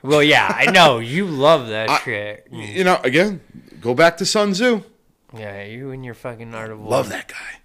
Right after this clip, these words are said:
Speaker 2: Um, but if you put, s-, and, you know, basically what I'm saying is if you put sometimes pressure, uh, you actually had the conversation with, uh, Worship Brother Ken Tarwood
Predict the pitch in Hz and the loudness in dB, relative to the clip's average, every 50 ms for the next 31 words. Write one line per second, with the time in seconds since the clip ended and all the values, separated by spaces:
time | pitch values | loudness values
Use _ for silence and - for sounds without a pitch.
0 | _ _ _ _ _ _ _ _ _ _ _ - 123 123 120 117 110 - - - | _ _ _ _ _ _ _ _ _ _ _ 0 2 2 2 2 -2 -4 -8 -16
1 | 131 117 123 156 143 120 147 - - 151 202 226 233 185 156 - _ _ - - | -8 0 2 2 2 2 0 -2 0 0 2 2 2 0 -4 -10 _ _ 4 6
2 | 214 214 214 - - - - 175 - - - - - 92 113 - - 143 143 131 | 6 6 6 2 -4 -4 -4 -4 -4 -6 -8 -6 -4 -4 -4 -2 0 0 0 -2
3 | 131 117 98 131 131 120 110 - - 113 147 165 170 - - 165 156 147 147 139 | -4 -4 -2 0 0 0 0 -2 -2 0 2 2 2 2 0 -2 -2 -2 -2 -4
4 | - _ _ _ _ _ _ _ _ - 107 120 131 123 113 - - 139 120 113 | -6 _ _ _ _ _ _ _ _ -8 -4 -2 0 0 0 -2 -4 -4 -4 -2
5 | 110 107 95 107 104 120 147 165 - _ _ - - 170 170 - - - _ _ | -4 -6 -6 -8 -10 -8 -10 -10 -10 _ _ -2 2 2 2 2 0 -6 _ _
6 | _ _ _ _ - _ _ - - 143 135 147 147 120 - - - 139 135 139 | _ _ _ _ -20 _ _ -8 -6 -6 -4 -4 -4 -6 -6 -4 0 0 0 0
7 | - - 82 80 - _ _ _ _ _ _ _ _ _ _ - 98 - - 80 | 0 -4 -8 -10 -12 _ _ _ _ _ _ _ _ _ _ -12 -12 -12 -12 -14
8 | 85 95 139 147 135 131 127 - 143 123 127 113 110 - - 123 117 113 - - | -12 -8 -4 -2 -2 -2 -2 -2 -2 -2 -2 -2 -4 -2 -2 0 0 0 -2 -4
9 | 120 117 - 131 123 117 - 135 127 123 127 131 113 117 135 135 139 127 - 135 | -4 -4 -4 -6 -8 -6 -4 -4 -2 -2 -4 -6 -6 -6 -6 -6 -6 -6 -8 -8
10 | 123 120 139 143 175 165 82 - | -8 -6 -6 -6 -6 -6 -8 -12